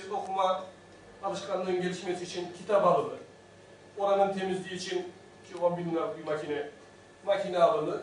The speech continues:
işlerimizi yine yaptık. Efendim kültür, tarihi eserlerimizin korunsa-, e, korunması kapsamında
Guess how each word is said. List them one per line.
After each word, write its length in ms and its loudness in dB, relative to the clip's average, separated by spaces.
işlerimizi 520 -6
yine 140 -2
yaptık. 320 0
Efendim 320 -4
kültür, 460 4
tarihi 380 4
eserlerimizin 640 -2
korunsa-, 320 2
e, 220 -6
korunması 460 -2
kapsamında 680 -2